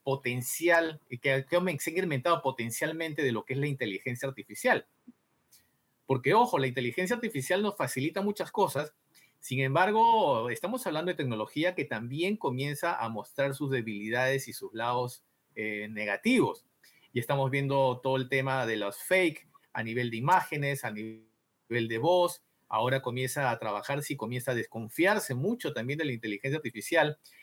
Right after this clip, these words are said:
A nivel académico, te puedo comentar que la inteligencia artificial, si bien es cierto que es una ayuda, también es el origen de muchos fraudes académicos. Entonces, yo creo que ahí viene el otro lado.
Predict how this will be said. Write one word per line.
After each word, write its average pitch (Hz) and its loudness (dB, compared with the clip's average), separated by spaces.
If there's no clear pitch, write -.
A 123 0
nivel 135 4
académico, 170 2
te 123 -2
puedo 151 0
comentar 143 -2
que 151 2
la 117 2
inteligencia 113 -2
artificial, 147 -2
si - -8
bien 139 0
es 170 -4
cierto 170 0
que 131 -4
es - -8
una 156 -4
ayuda, 127 0
también 147 -2
es 143 0
el 139 2
origen 147 -2
de 123 0
muchos 139 -4
fraudes 185 2
académicos. 107 -6
Entonces, 151 2
yo 190 0
creo 196 2
que 170 2
ahí 151 4
viene 170 0
el 127 2
otro 156 0
lado. 165 2